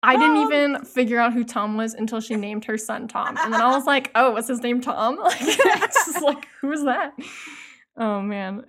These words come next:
Speaker 1: It just, like, was not, uh, yeah, and it, and all the scenes with Tom, it was weird 'cause they were like, "Yeah, it's a romance, like, don't you feel it?" And, but it always felt super contrived every time. It would be
Speaker 2: <laughs>
Speaker 1: like,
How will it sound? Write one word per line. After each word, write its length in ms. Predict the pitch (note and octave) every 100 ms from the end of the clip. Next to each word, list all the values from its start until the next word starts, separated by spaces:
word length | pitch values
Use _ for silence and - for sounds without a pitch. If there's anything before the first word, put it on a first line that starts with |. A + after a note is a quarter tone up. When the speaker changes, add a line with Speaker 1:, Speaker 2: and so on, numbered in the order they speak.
| _
Speaker 1:
It 80 | B3+
just, 180 | D4+ D4
like, 300 | C#4+ C4 - -
was 280 | - A3+ A3+
not, 360 | A3 G#3+ G3 - _ _ _
uh, 60 | D4+
yeah, 220 | D4+ D4+
and 100 | E4+
it, 180 | G#4 F4
and 220 | F#4+ F4+
all 140 | D4+ F#4+
the 80 |
scenes 240 | E4+ F4+ D#4+
with 160 | D#4
Tom, 360 | - C#4+ D4+ D#4+
it 80 | D4+
was 140 | C4+
weird 640 | A#3+ C4 D4 D4 D4 D4
'cause 160 | C#4 C4
they 100 | C#4
were 160 | C#4 C#4
like, 360 | C4 A#3+ A#3 - - _
"Yeah, 280 | - C#4 C4
it's 120 | B3+
a 60 | C4
romance, 520 | A#3+ B3+ D4 C4 A#3
like, 140 | A3 A3
don't 200 | A#3+ B3
you 60 | A3+
feel 340 | - A3+ A3+
it?" 200 | B3+ C#4
And, 120 | -
but 100 | A#3
it 60 | A#3
always 240 | A3+ A#3+ B3+
felt 180 | D4 C#4+
super 300 | C4+ B3+ B3
contrived 520 | B3+ A#3 G#3 A3 A3
every 220 | A3 G#3
time. 400 | G#3+ G3 G#3+ B3 - - -
It 40 | A#3
would 100 | A3+
be 120 | A3+
Speaker 2:
<laughs> 100 | A3
Speaker 1:
like, 200 | G#3 G#3